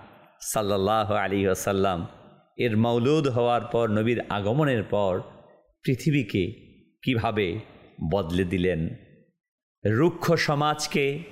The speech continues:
ভালোবাসার বন্ধনে আবদ্ধ করলেন, মূর্খ সমাজকে জ্ঞানের আলোয় আলোকিত করলেন। আল্লাহু আকবার, আল্লাহু আকবার। যে সমাজটা ছিল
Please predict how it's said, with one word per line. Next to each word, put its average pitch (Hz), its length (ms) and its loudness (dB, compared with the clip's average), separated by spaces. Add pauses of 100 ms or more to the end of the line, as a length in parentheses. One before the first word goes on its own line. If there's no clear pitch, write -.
(540)
ভালোবাসার 107 680 0
বন্ধনে 98 460 0
আবদ্ধ 92 340 0
করলেন, 87 600 0 (680)
মূর্খ 240 440 2
সমাজকে 127 800 0 (680)
জ্ঞানের 101 640 0
আলোয় 90 480 0 (600)
আলোকিত 90 440 -2
করলেন। 85 560 0 (480)
আল্লাহু 98 440 0
আকবার, 92 420 -2 (580)
আল্লাহু 110 480 0
আকবার। 98 400 0 (680)
যে 208 160 4
সমাজটা 196 500 0
ছিল 180 500 2